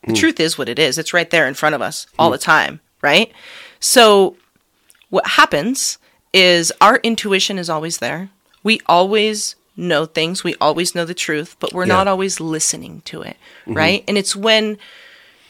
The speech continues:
Speaker 1: when we don't listen to ourselves, it creates doubt within ourselves,
Speaker 2: Yeah.
Speaker 1: right? When we do have an intuitive, um, thought or intuitive calling,
Speaker 2: Mm-hmm.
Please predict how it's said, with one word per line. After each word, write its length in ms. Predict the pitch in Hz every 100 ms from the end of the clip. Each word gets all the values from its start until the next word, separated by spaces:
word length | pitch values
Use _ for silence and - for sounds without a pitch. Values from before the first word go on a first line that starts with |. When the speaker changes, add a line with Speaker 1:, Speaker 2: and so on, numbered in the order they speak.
| _ _ _ _ _ _ _ _ -
Speaker 1:
when 200 | 233 226
we 100 | 214
don't 280 | 247 285 196
listen 260 | 190 240
to 120 | 247 240
ourselves, 480 | 247 262 247 247
it 80 | 208
creates 360 | - 202 180 -
doubt 460 | 156 151 185 269
within 240 | 208 202 170
ourselves, 680 | 156 - - - - -
Speaker 2:
Yeah. 120 | - 165
Speaker 1:
right? 260 | 180 226 - -
When 400 | 202 220 214 208
we 200 | 185 202
do 280 | 170 226 370
have 420 | - 156 139 170 _
an 120 | 185
intuitive, 840 | 175 165 - 175 165 147 147 - - _ _ _ _ -
um, 500 | 156 117 113 120 170 _
thought 340 | 147 160 - _
or 280 | - 180 160
intuitive 1000 | - 175 175 202 180 170 151 156 - - -
calling, 420 | - 165 208 349 - -
Speaker 2:
Mm-hmm. 260 | 120 127